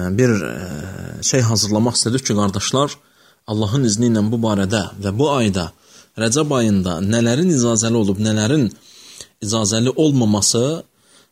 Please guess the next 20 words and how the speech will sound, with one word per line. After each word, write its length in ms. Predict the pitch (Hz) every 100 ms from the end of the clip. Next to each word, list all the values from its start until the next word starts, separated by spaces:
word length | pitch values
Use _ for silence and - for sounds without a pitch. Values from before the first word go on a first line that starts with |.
| - - 50
hansı 440 | - 120 123 -
şeylərin 500 | - 123 107 113 113
qadağan 400 | 104 104 110 147
olması 480 | 120 104 104 - 127 170 190 - - - - - _ -
və 200 | 71 107
şəriətdən 580 | - 123 123 107 156 139
olub 260 | 120 113 98
və 160 | 131
ya 80 | 135
bidət 320 | 113 156 -
olması 360 | 123 113 120 139
haqqında 360 | 110 - 123 110
bilsinlər 480 | 98 - 101 101 87
deyə. 160 | 92 110 _ _ _ _ - _
Çünki 280 | - 202 151 120
bu 120 | 180
ay 120 | 175 123
haqqında, 640 | 117 110 - 113 135 107
Rəcəb 360 | 107 104 156 123
ayının 360 | 110 120 131